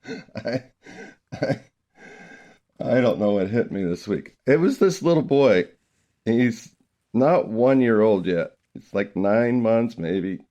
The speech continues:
uh, younger. I think he's younger. <laughs> He's sitting up, and I play stuff for him,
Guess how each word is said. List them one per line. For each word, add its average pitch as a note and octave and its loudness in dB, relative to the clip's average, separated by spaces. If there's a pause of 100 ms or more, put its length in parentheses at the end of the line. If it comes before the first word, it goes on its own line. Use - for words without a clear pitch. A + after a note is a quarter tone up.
(140)
uh, F#2 -6
younger. E2+ -2
I F#2 -8
think A2 -10
he's E2+ -12
younger. D#2+ -8 (760)
<laughs> - -16
He's G#2+ -10
sitting C#3 -2
up, G#2+ 0 (500)
and A2 0
I A2 2
play A#2+ -2
stuff G2+ 0
for F#2 -4
him, F2+ -6